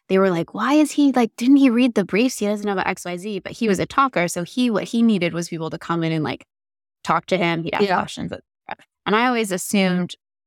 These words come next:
Speaker 1: that I would be a reader since I was a writer, but I am not. I'm a talker. Um, and it's helpful for me to process and talk things out because I feel like I'm gonna have questions, et cetera. And, but I don't know if it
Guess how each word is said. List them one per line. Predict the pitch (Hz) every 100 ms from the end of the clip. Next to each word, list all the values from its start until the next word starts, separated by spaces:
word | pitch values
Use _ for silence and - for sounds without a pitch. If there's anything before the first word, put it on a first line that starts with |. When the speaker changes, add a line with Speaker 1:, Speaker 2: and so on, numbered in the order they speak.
| _
Speaker 1:
that | 180 175
I | 175 180
would | 185 160
be | 175
a | 175
reader | 160 185 240 247
since | - 175
I | -
was | 165 170
a | 170
writer, | 156 - 185 208 240 - _ _ _
but | - - -
I | 202
am | 190
not. | 170 156 -
I'm | 170
a | 175
talker. | - - - - 170 - _ -
Um, | 180 160 - 180 _ _ _ _ _ _ _ _
and | 180 170 160
it's | 180 -
helpful | 190 165 175
for | 175 175
me | 165 165
to | -
process | - - 160 160 - 165
and | 170 160
talk | 180 165 -
things | 165 165
out | 156 160 -
because | 170 -
I | -
feel | - -
like | 165
I'm | 170
gonna | 175
have | 185 180
questions, | - 247 - 214 196
et | -
cetera. | - 170 165 165 160 _ _ _ _ _
And, | 185 175 165 165 - _ _ _ _ _ -
but | 190
I | 202
don't | 226
know | 208
if |
it | 185